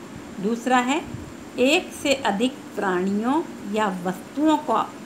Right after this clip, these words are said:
वस्तुओं का बोध कराने वाले,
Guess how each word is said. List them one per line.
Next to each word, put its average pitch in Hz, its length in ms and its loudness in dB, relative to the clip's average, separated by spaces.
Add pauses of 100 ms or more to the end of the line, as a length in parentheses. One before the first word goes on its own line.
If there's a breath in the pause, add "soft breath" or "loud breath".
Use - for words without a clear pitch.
(440)
वस्तुओं 294 540 2
का 233 180 2
बोध 214 500 4
कराने 185 380 2
वाले, 180 360 0